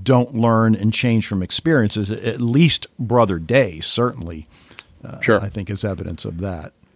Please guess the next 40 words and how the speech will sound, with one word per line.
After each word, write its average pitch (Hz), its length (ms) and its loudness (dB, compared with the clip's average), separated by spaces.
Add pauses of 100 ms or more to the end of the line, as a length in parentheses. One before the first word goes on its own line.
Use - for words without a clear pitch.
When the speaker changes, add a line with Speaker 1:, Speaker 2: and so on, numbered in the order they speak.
Speaker 2:
Yeah, 156 340 4
and, 160 140 4
and 170 140 6
that's, 160 320 2
I, 139 420 2
I 135 140 4
am 131 360 4
willing 131 340 4
to, 120 540 0
you 123 160 0
know, 110 180 -4
swallow 120 520 4
my 117 240 4
piece 113 300 -2
of 107 120 0
humble 113 300 0
pie 117 360 4
because 110 480 -2 (480)
I 110 100 6
had 113 160 4
said 110 240 4
in 104 340 2
episode 110 500 0
one 117 360 4
that, 101 420 2
uh, 101 280 0
I 104 60 0
was, 101 300 -2 (260)
you 113 80 0
know, 98 120 -2
didn't 107 300 2
think 110 280 0
that 98 200 2
they 110 120 2
were 101 100 2
gonna 101 120 0
be 98 140 0
any 95 100 0
different, 113 400 0
but 101 200 -2